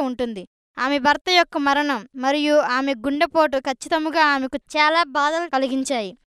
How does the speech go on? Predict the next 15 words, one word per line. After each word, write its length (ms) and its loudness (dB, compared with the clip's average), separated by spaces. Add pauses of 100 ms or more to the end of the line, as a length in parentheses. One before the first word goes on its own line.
(320)
చాంగ్ 380 2
మింగ్ 200 2
జియాని 360 2 (140)
వైద్యుని 400 -2
దగ్గరకు 420 -2
కలిసి 360 -2 (400)
తీసుకువెళ్ళిన 680 0 (480)
తన 140 0 (100)
స్నేహితురాలు 600 4 (240)
ఆమె 240 -4
గురించి 340 0 (160)
ఆందోళన 440 2
కలిగి 260 -2 (100)
ఉంది. 200 -10 (720)
వాళ్ళు 240 2